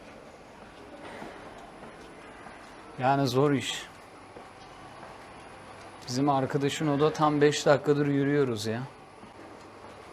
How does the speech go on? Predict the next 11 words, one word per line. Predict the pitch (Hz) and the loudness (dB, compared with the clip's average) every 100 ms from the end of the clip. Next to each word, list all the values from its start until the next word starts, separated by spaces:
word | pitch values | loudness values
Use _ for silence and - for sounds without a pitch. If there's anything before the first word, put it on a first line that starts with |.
| - - - - - - - - - | -18 -16 -14 -14 -14 -18 -18 -18 2
Allah | 127 127 143 | 6 8 8
kolaylık | 143 143 135 135 135 143 | 6 6 8 6 2 0
versin. | 117 110 - 107 - - - - - - - - - - - - - - - - - - - - - | 0 -2 -8 -10 -16 -20 -20 -20 -20 -20 -20 -20 -20 -18 -18 -18 -18 -20 -20 -18 -16 -16 -20 -18 -14
Bir | |
tane | - 151 151 | 4 6 8
araba | 139 139 156 | 8 10 8
mı | 190 139 | 6 2
ne | 151 | 0
kiralasak | - 160 135 120 - 120 | -2 2 2 2 -2 -6
Zere | 104 131 151 131 | -4 -2 -2 -4
buraya? | 123 117 | -6 -8